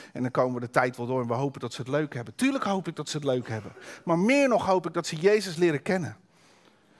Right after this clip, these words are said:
En dat ze Jezus gaan ervaren. Weet je waar ik op hoop? Dat er verhalen komen vanuit het kinderwerk van profetieën van kinderen. Dat er verhalen komen waar ze voor elkaar gebeden hebben. Dat er verhalen komen waar kinderen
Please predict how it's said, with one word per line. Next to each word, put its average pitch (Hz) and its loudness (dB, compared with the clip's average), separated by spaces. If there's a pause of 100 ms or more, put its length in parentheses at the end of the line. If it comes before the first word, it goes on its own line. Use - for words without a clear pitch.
(180)
En - 2
dat 180 6
ze 180 -2
Jezus 202 4
gaan 175 2
ervaren. 165 0 (220)
Weet 220 2
je 240 2
waar 226 4
ik 220 -2
op 202 -6
hoop? 233 0 (180)
Dat 190 0
er 160 0
verhalen 208 4
komen 190 -2 (640)
vanuit 220 4
het 220 0
kinderwerk 196 4
van 147 -4
profetieën 202 0
van 190 0
kinderen. 196 0
Dat 156 -2
er 151 -8
verhalen 202 2
komen 190 0
waar 160 4
ze 160 -4
voor 160 -2
elkaar 156 0
gebeden 185 2
hebben. 131 -2
Dat 127 -8
er 139 -10
verhalen 180 2
komen 165 0
waar 139 4
kinderen 202 -2